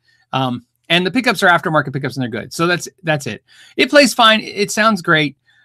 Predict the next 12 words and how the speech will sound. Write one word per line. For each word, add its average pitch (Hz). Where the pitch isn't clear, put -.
Um, 139
it's 196
really 170
chipped 139
and 131
chewed 117
up. 95
I 127
mean, 135
really 147
bad. 127
And 214